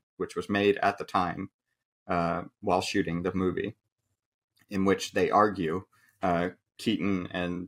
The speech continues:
the director, Gerald Potterton, they have this, they have these arguments about,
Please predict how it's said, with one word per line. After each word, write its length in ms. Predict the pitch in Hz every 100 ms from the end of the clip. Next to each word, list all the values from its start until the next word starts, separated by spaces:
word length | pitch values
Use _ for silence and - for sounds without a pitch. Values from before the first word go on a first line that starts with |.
| -
the 100 | 92
director, 680 | 92 92 - 87 87 92 _
Gerald 420 | - 92 92 90
Potterton, 560 | - 87 87 - 85 95 _ _ _ _ _
they 120 | 98
have 180 | 95 92
this, 320 | 92 - - _ _ _
they 100 | 107
have 100 | 101
these 160 | 101 95
arguments 580 | 98 95 87 87 92 -
about, 380 | 87 90 87